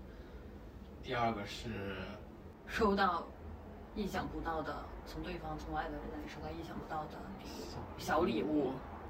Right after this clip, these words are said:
Speaker 2: 我选择第一个，有一起出去玩的机会。
Speaker 1: 嗯，我也是选第一个。
Speaker 2: 太物质了，不要老出现礼物这个词。<laughs>
Speaker 1: 下一题。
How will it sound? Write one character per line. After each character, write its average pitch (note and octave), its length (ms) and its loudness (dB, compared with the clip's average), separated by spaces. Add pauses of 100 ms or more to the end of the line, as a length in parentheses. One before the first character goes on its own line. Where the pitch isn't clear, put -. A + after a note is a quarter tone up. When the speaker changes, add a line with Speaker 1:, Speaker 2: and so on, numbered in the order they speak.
(100)
Speaker 2:
我 - 80 2
选 G3 120 6
择 D#3 100 4
第 D#3 100 -2
一 D#3 200 2
个， C#3+ 100 2 (240)
有 C#3 80 -2
一 D3 80 0
起 - 120 -6
出 - 100 -6 (100)
去 - 100 -8
玩 - 100 -4
的 - 120 -4
机 - 80 -6
会。 - 60 -8 (580)
Speaker 1:
嗯， A#2+ 60 -4 (420)
我 B2 60 -4
也 - 100 -6
是 - 240 -6 (180)
选 - 160 -6 (100)
第 A3+ 60 -6
一 - 140 -4 (100)
个。 - 60 -4 (380)
Speaker 2:
太 - 240 12
物 G3 140 8
质 F#3+ 160 0
了， C#3 100 2
不 D#3 80 0
要 F#3 100 4
老 - 140 4
出 - 160 -6
现 F#3 180 -2 (260)
礼 E3 180 -2
物 - 100 2
这 F#3 80 12
个 A3+ 80 12
词。 F4 480 12 (840)
<laughs> - 1160 -8
Speaker 1:
下 - 280 2
一 - 60 4
题。 - 440 -2